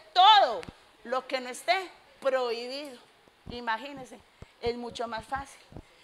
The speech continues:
es mucho más fácil. Por eso ser servidor público es una tarea que no es fácil, que implica estudio y dedicación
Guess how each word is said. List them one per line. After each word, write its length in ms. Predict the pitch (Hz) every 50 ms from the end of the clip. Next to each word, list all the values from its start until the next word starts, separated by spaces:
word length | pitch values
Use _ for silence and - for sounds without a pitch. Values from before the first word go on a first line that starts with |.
| _ _ _
es 160 | - 254 254 254
mucho 260 | 247 247 - - 247
más 160 | 240 233 233
fácil. 260 | - 233 226 220 220
Por 140 | 202 - 208
eso 100 | 214 247
ser 160 | 254 294 294
servidor 400 | - 294 294 285 247 226 220 226
público 560 | - - 311 339 349 330 320 - - 285 269 277 - - 202 - - - - - _
es 200 | - 226 220 -
una 200 | 240 247 247 240
tarea 480 | 247 - - 196 196 196 196 185 175 165 - - -
que 180 | - 214 214
no 200 | 214 214 240 277
es 200 | 320 330 330 285 - - - - - - - -
fácil, 440 | - 214 202 196 190 - - - - - - _ _ - - - - _ - -
que 60 | 226
implica 560 | 233 220 - - 220 226 - - 190 175 - -
estudio 560 | - 190 185 - - - 285 294 330 339 339 330
y 60 | 311
dedicación 640 | 277 269 254 233 - - 214 214 - 285 302 339 339